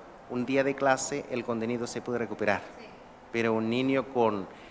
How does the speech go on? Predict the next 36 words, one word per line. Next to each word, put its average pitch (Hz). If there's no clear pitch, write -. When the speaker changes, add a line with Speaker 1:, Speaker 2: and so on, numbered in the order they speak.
Speaker 1:
con 113
una 98
posible 117
infección 110
de 98
gripe 110
A, 131
conviene 113
que 123
se 117
preserve, 117
se 101
quede 110
en 104
la 98
casa. 120
Hasta 110
toda 120
la 117
semana 113
pasada 117
hemos 110
postergado 117
todas 147
las 123
evaluaciones, 107
porque 117
a 117
veces 123
tiene 127
síntoma 123
gripal 131
y, 113
y 110
igual 120
quiere 104